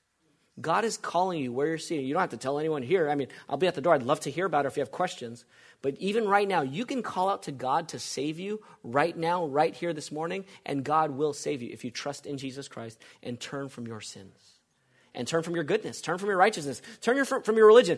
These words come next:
Jonah was religious, but religion doesn't get you anywhere. You look at Jonah's life.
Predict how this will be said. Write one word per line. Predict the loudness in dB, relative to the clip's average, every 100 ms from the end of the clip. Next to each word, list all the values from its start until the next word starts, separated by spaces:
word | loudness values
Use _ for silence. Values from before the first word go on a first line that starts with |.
| -2 -2
Jonah | 6 6 8 10
was | 10 10
religious, | 6 8 8 10 6 8
but | 6 6 2 -10 2
religion | 4 6 4
doesn't | 6 6 4
get | 2
you | 2
anywhere. | 4 2
You | 4
look | 0
at | 2
Jonah's | 0 0 0
life. | -2 -4 -12 -20